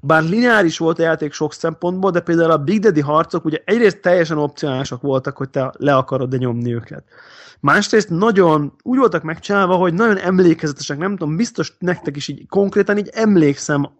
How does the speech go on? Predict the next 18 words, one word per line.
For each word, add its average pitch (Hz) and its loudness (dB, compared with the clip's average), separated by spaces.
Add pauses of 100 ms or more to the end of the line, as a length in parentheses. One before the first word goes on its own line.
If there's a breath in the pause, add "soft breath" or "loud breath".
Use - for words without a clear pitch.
hogy, 143 -4
hogy 151 -2
milyen 139 2 (1040 loud breath)
komoly 156 2
küzdelmek 135 0
voltak 139 -2
ezek, 135 -2
meg 143 -2
milyen, 151 2
ö, 139 4 (760 loud breath)
mm, 135 -6
jó, 175 4
hogy 185 4
mondjam, 160 4
mennyire 180 6
hatásosak 151 -2
voltak, 143 0
mennyire, 147 0